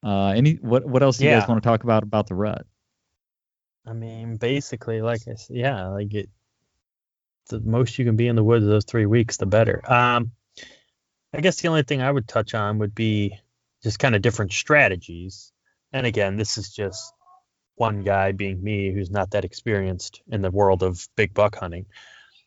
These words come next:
Speaker 2: Um, but <laughs> I do think that tactics change. You know, a lot of guys think or talk about calling during the rut, the rattling, the grunting, the doe estrus bleats, the,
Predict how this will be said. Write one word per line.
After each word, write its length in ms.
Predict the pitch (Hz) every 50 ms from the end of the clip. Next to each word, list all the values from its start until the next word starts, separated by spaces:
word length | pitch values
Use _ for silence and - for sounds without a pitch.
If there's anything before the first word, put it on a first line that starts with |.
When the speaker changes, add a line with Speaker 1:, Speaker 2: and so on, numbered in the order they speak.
| _
Speaker 2:
Um, 540 | - - 110 104 101 98 95 92 92 92 - _ _ _ _ _ -
but 520 | 135 123 113 113 113 - - - - - _ _ _ _ _ _ _ _ _ _
<laughs> 680 | _ _ _ _ _ _ _ _ _ _ _ _ _ -
I 80 | 131 123
do 200 | 110 139 139 135
think 360 | - - 131 123 113 110 -
that 160 | - 110 98 101 _ _
tactics 720 | - - 156 151 143 - _ - 104 92 101 - - - - _ _ _
change. 720 | - - - 127 107 87 85 - _ 73 - - - - - _ _ _ _ _ _ _ _ _ _ _ _ _ _ _ _
You 100 | - 117
know, 200 | 104 101 101 104
a 40 | 107
lot 300 | 107 107 110 113 117 113
of 220 | 117 113 107 104 104 - - -
guys 580 | 117 107 107 110 110 110 107 104 101 - - _ _ _ -
think 420 | 120 113 113 110 107 - - -
or 140 | 107 101 95 98
talk 320 | - 117 113 107 101 -
about 560 | 101 98 98 104 101 98 98 98 95 95 - - _ _ _ _ _ _ _ _ _ _ _ _ _ _ _ _ _
calling 600 | - - 143 131 120 110 95 90 87 87 87 90 - _ _ - 110
during 260 | - 113 101 95 90 87
the 80 | 85
rut, 260 | 82 87 78 - - - _ -
the 100 | 117 107
rattling, 840 | 101 107 107 110 107 101 101 92 95 90 90 87 87 87 87 85 82
the 100 | 87 90
grunting, 960 | 87 - 110 107 110 110 104 98 - 98 95 90 90 90 87 87 87 87 85
the 100 | 87 87
doe 400 | 90 92 98 104 113 113 107 104
estrus 480 | 101 98 92 - - _ - 98 - -
bleats, 840 | 104 98 98 95 95 92 90 90 85 - - - - - - - -
the, 260 | 95 90 87 90 92